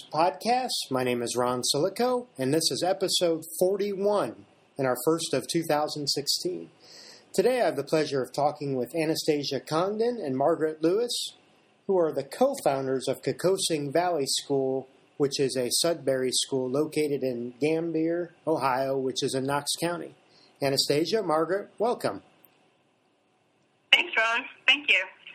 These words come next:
Speaker 1: So many questions, and there's probably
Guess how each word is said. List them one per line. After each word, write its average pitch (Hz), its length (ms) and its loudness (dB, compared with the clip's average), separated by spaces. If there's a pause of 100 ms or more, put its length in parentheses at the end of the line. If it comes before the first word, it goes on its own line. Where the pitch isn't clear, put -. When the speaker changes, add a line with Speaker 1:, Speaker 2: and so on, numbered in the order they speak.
(1700)
Speaker 1:
So 214 160 4
many 220 180 0
questions, 160 680 2
and 143 380 -2 (180)
there's 160 240 0
probably 143 760 0